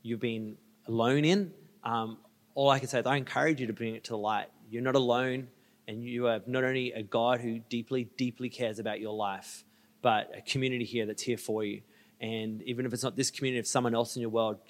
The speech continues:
you do not, you do not have to suffer alone. You're not gonna be ostracized. You're not gonna be labeled. You are loved, and your life has just such an amazing, amazing future ahead for you. Even, even if you're here listening online and you're not even connected to community somewhere,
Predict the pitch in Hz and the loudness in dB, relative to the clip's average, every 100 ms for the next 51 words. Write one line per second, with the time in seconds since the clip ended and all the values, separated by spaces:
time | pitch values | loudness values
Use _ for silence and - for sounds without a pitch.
0 | - - 143 135 120 139 139 139 117 127 | -20 -14 -10 -8 -2 2 2 2 0 -2
1 | 123 117 127 127 123 123 110 - 101 120 | -2 -2 0 0 0 -2 -2 -2 0 0
2 | 113 110 107 113 113 127 123 123 - 113 | 0 0 -2 -6 -4 -4 -2 -4 -4 -6
3 | - 117 113 110 110 123 117 117 110 107 | 0 2 2 -2 -6 -4 -2 0 0 -2
4 | 104 101 - - _ 127 120 113 110 123 | -4 -8 -12 -20 _ 0 0 4 4 4
5 | 123 113 - - - - 117 113 113 135 | 2 -4 -16 -20 -12 -6 -4 -6 0 2
6 | 123 117 110 - - 110 113 - 123 - | 6 4 2 -6 -8 -4 -2 2 2 2
7 | 135 117 117 120 113 127 123 113 - _ | -2 -2 2 2 0 -2 -2 -6 -12 _
8 | 113 120 123 127 127 113 - 107 - 113 | -6 2 4 4 0 -6 -4 -4 0 -2
9 | 98 110 101 113 - 107 117 135 139 131 | -2 -8 -4 -6 -4 -2 0 0 0 0
10 | 135 139 131 131 120 120 117 131 117 113 | 0 0 2 2 4 2 0 0 0 2
11 | 117 117 117 120 110 - 123 110 110 120 | 2 0 0 -2 -2 -6 -6 -4 -8 -10
12 | - 113 110 110 - 107 101 | -8 -6 -4 -6 -6 -6 -6